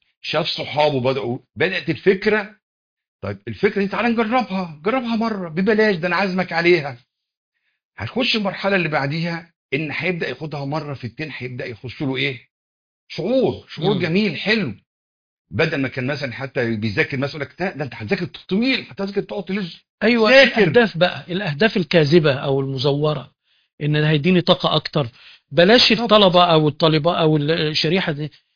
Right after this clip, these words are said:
Speaker 2: وإحنا ده شفنا الأثر ده في، في العالم كله وفي بلادنا. السواقين،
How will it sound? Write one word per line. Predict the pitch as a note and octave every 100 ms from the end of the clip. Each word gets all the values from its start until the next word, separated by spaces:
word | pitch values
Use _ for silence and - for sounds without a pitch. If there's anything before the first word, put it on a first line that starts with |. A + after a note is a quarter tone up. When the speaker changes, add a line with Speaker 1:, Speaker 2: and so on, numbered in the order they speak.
| _ -
Speaker 2:
وإحنا | G2 D3 D3 E3
ده | D#3+
شفنا | - F#3+ F3+
الأثر | E3 - F3 - G3+ F#3+
ده | C#3+ F#3 G3 D#3 C#3+ C#3+ D3+ - C#3+
في، | C3+ F#3+
في | - G#3
العالم | F#3 A#3+ G#3+
كله | - B3+ A3
وفي | -
بلادنا. | G3 A3+ C#4+ A3 C3 - _ _ -
السواقين، | D3 - E3+ F3+ A3 A#3+ D#3+